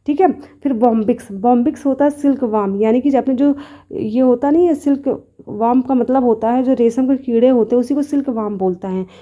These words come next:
और इसका zoological name होता है bombyx morai, ठीक है। तो ये हो गया। उसके बाद क्या है, Lucifer,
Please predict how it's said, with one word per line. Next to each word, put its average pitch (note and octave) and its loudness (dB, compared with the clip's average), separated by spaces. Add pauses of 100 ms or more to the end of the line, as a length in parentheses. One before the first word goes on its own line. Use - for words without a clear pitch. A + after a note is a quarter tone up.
(160)
और A3 -6
इसका A#3 0
zoological A3+ 0
name C4 2
होता B3+ 0
है A3+ 0
bombyx G#3+ 0
morai, F3+ -2 (320)
ठीक C#4+ -2
है। F4+ 2 (500)
तो A#3+ -4
ये B3 2
हो D#4 6
गया। D#4 2
उसके B3 0
बाद D4 -2
क्या E4 2
है, D#4+ 4
Lucifer, B3+ 0